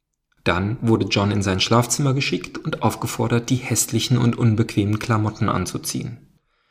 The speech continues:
Und als er die Treppe hinunterkam, bekam er eine kleine Maske zum Aufsetzen. Und seine Eltern setzten auch Masken auf.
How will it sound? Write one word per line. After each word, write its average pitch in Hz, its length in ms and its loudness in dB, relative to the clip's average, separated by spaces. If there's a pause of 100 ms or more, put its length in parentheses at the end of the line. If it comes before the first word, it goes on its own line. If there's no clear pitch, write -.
(340)
Und 123 160 4
als 113 160 2
er 113 60 2
die 104 120 -2
Treppe 135 300 -2
hinunterkam, 107 800 -2 (540)
bekam 120 340 2
er 120 60 2
eine 123 200 2
kleine 101 360 0
Maske 151 400 0
zum - 180 -4
Aufsetzen. - 600 -10 (460)
Und 101 180 -2
seine 87 260 0
Eltern 101 460 4
setzten 104 360 0
auch - 200 0
Masken 101 380 -2
auf. - 340 -12